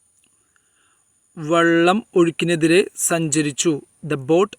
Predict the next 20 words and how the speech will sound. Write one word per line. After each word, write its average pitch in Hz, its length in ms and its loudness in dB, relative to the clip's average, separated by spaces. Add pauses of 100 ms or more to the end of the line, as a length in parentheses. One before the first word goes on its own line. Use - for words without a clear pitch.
sailed 185 460 2 (160)
against 170 460 0
the 196 120 -4 (120)
current. 156 360 -4 (1300)
അവൾ 175 400 0
ചുമരിൽ 175 400 0
ചാരി 165 400 2
നിന്നു. 165 380 -2
She 180 380 -2 (140)
leaned 180 720 0
against 170 480 -2
the 156 100 0
wall. 147 260 0 (2250)
ട്രെയിൻ 170 320 0
സ്റ്റേഷനിലേക്ക് 165 1160 0
നീങ്ങുന്നു. 170 340 -4
The 156 140 -4
train 175 460 -2
moves 185 340 -4 (200)
towards 175 420 2